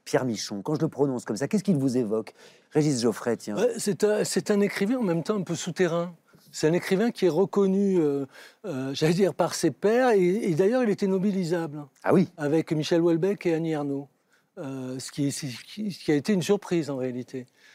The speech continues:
Speaker 2: Euh, donc ça veut dire que sa renommée est arrivée jusqu'en Suède, et c'est pas en France, autant on connaît Houellebecq et Annie Ernaux, autant, euh,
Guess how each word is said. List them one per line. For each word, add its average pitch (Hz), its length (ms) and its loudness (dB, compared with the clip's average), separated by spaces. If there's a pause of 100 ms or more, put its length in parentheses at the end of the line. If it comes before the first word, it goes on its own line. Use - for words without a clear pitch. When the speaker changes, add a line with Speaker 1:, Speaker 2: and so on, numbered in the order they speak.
(200)
Speaker 2:
Euh, 131 180 -4
donc 165 220 0
ça 175 100 2
veut 160 80 4
dire 208 160 0
que 170 320 4
sa 160 180 -2
renommée 151 540 0
est 160 100 -4
arrivée 143 400 0
jusqu'en 139 440 -4
Suède, 196 560 -2 (400)
et 135 160 0
c'est 160 160 0
pas 240 320 2
en 180 200 -2
France, 202 340 0
autant 170 260 2
on 160 60 0
connaît 156 200 2
Houellebecq 151 480 2
et 151 60 0
Annie 139 180 0
Ernaux, 143 420 -2
autant, 180 540 -2
euh, 131 400 -4